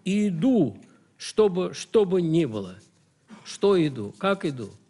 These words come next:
Иду, хочу жить по-христиански, и насколько это в моих силах, я это делаю. Так вот, на этом пути,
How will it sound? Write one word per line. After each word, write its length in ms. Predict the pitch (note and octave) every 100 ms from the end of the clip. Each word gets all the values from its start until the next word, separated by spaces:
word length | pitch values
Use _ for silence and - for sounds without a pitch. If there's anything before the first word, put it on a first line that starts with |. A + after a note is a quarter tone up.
| _ _ _ _
Иду, 400 | C3+ B2 C3+ D#3
хочу 580 | C3+ D#3 C3+ - G3+ G#3+
жить 320 | D#3+ F#3+ F3
по-христиански, 920 | - D#3+ D3+ D3 - C#3 A#2 A2+ - C#3+
и 40 |
насколько 540 | B2+ A#2 - C#3+ C3+
это 160 | B2 A#2
в 60 | A2+
моих 280 | A2 G2+
силах, 520 | - - B3 A#3 A2 - _ _ _ _ _ _ _ -
я 280 | A2 A2+ -
это 480 | C3 D3 - D3 -
делаю. 460 | A2+ F#2 E2 D#2 D#2+ _ _ _ _ _ _ _ _ _ _
Так 140 | D3
вот, 160 | C#3 C3
на 180 | A#2+ A#2+
этом 420 | F#3+ A3 A3 G3
пути, 600 | F#3+ F3+ - F3 A2+ F#2+